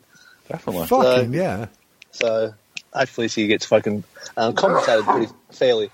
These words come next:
Speaker 3: Other than that, she's just been, um, exercising, um,
Speaker 2: Your cop.
Speaker 3: a lot, doing
Speaker 2: Oh.
Speaker 3: weights and trying to get fitter. Um,
Speaker 2: Fitterer?
Speaker 3: get
Speaker 2: The last
Speaker 1: Fitterer.
Speaker 2: time I saw a picture of her, she was the embodiment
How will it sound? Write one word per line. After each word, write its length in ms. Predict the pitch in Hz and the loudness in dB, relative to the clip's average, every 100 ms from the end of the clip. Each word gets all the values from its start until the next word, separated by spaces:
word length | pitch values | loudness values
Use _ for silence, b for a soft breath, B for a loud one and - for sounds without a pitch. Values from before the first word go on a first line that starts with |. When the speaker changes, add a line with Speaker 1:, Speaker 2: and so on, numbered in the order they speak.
| - | -2
Speaker 3:
Other 600 | 233 - - - 233 202 | 0 0 -2 0 0 0
than 120 | 196 | -2
that, 200 | 220 - | -2 -2
she's 200 | 208 170 | -6 -6
just 200 | 185 - | -6 -2
been, 220 | 165 160 | -2 0
um, 240 | 147 147 147 | 0 0 0
exercising, 1080 | 175 - 156 165 151 139 143 139 139 139 120 - - _ _ - - | -4 -4 0 4 6 4 0 -4 -6 -6 -10 -16 -20 _ _ -20 -8
um, 400 | 127 123 123 123 | -4 -2 0 0
Speaker 2:
Your 140 | 117 | 0
cop. 220 | 123 127 131 | 0 0 0
Speaker 3:
a 40 | |
lot, 340 | 143 143 143 _ 113 | 2 2 0 _ -6
doing 300 | 147 135 131 | 0 0 -2
Speaker 2:
Oh. 340 | _ 120 123 | _ -20 -10
Speaker 3:
weights 440 | 127 147 143 - 139 | 0 2 2 -2 -10
and 100 | 127 | -2
trying 220 | 139 135 | 0 0
to 100 | 123 | 0
get 220 | 135 123 _ _ | -2 -2 _ _
fitter. 640 | - - 147 143 147 139 b b b b b | -12 -4 0 2 2 2 b b b b b
Um, 200 | 123 247 | -4 0
Speaker 2:
Fitterer? 540 | 311 247 226 151 104 - - - | 2 2 2 4 2 -2 -10 -4
Speaker 3:
get 140 | - _ _ - | -4 _ _ -10
Speaker 2:
The 140 | - | 0
last 280 | 247 269 262 | 2 4 2
Speaker 1:
Fitterer. 40 | 247 | 2
Speaker 2:
time 200 | 240 240 | 2 2
I 60 | |
saw 180 | - 214 | 2 2
a 40 | |
picture 360 | 208 214 208 180 | 2 0 2 0
of 80 | 151 | 4
her, 240 | 131 139 | 4 4
she 280 | - - 202 | 0 2 4
was 280 | 175 180 - | 4 2 2
the 240 | 170 160 | -2 0
embodiment 760 | 147 139 165 180 180 113 95 | 0 2 4 4 4 4 2